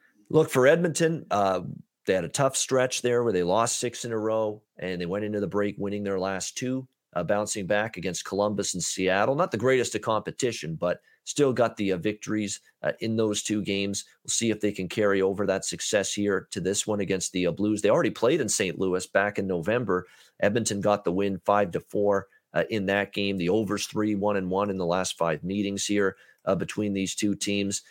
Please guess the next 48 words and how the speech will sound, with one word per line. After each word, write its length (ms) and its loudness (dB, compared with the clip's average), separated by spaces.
Uh, 120 4
when 140 2
you 100 2
look 220 2
at 80 4
how 200 4
both 300 0
of 60 -2
these 200 -2
teams 340 -2
are 180 6
in 80 0
terms 260 -2
of 120 -14
covid 340 0
situation, 800 0
you 60 -2
know, 80 6
it's 100 0
starting 300 4
to 80 2
get 160 6
a 20 6
little 340 4
bit 220 0
better 280 4
for 140 -4
the 100 0
Blues. 500 -2
You 100 -2
know, 120 4
Ville 280 2
Husso's 460 0
still, 400 2
uh, 180 4
out, 300 0
Robert 300 2
Bortuzzo, 760 0
Oscar 320 -2
Sundqvist 680 -2
out, 280 2
uh, 140 0
James 360 -2
Neal, 240 2
Brayden 360 0
Schenn 260 0
as 140 -4
well. 420 2